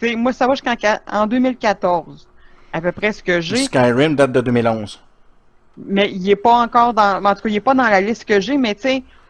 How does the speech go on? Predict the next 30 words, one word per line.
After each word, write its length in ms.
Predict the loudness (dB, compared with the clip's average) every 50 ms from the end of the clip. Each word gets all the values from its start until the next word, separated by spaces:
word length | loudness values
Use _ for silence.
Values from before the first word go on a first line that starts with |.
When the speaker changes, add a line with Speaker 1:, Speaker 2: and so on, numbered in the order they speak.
| -4
Speaker 1:
on 140 | -2 -2 -2
peut 120 | 0 -4 -2
comprendre 640 | 0 0 0 0 0 0 -2 -2 -2 -2 -4 -4
que 340 | -2 0 0 0 0 -2 -4 -6
dans 240 | -4 -2 -2 -2 -4
certains, 640 | -4 -6 -6 -6 -6 -4 -2 -2 -2 -2 -4 -6 -8 -12 -20 -20 _ _ -20 -20 -12 -8
euh, 540 | -6 -4 -2 -2 -2 -2 -2 -2 -2 -4 -4 -8 _ _ _ _ -20 _ -20 _ -20 _ _ _ _ -20 _
on 160 | -6 -6 -4 -2
va 160 | -2 -2 0
parler 260 | 0 0 0 0 0
d'un 160 | 0 0 0
jeu 200 | 0 -2 -6 -6
que 40 | -6 _
t'as 120 | 0 0 0
aimé, 380 | 0 0 0 0 0 -2 -4 -6 _ _ -2
Halo. 500 | 0 2 2 2 0 0 -2 -4 -6 -6 _ _ _ -20 -20 -20 _ _ _ _ _ _ _
Speaker 2:
Ah, 120 | -4 -2 0
Halo. 480 | 2 0 0 0 -2 -2 -4 -4 -6
Speaker 1:
Oui. 80 | -8 -10 _ _ _ _ _
Speaker 2:
J'étais 140 | -4 0 2
un 100 | 2 2
fan 280 | 4 4 4 4 4 2
de 80 | 0
Halo. 400 | 0 0 0 0 0 -2 -4 -4 -8 -14 -18 -18 -18 -18 -18 -18 -18 -18 -20 -18 -18 -20 -20 -20 -20 -20 -20 -20 -20 -20 _ _
Speaker 1:
Et 60 | -8
ils 120 | -4 -2 0
ont 120 | 0 0
voulu 240 | 0 0 2 2 2
sortir 500 | 2 2 0 0 0 _ -2 -2 -2 -2 -4 -4
un 180 | -2 0 0